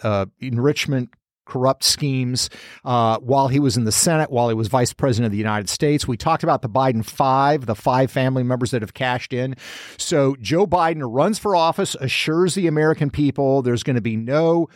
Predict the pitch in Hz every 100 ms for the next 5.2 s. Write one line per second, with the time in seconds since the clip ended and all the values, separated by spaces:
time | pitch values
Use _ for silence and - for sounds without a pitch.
0 | - - 165 160 165 127 147 147 139 131
1 | 120 127 135 120 113 - 156 165 170 160
2 | - 170 151 160 - 151 - 160 131 127
3 | 131 127 - - 120 107 - 107 110 127
4 | 113 104 101 - 127 113 104 110 95 135
5 | 139 131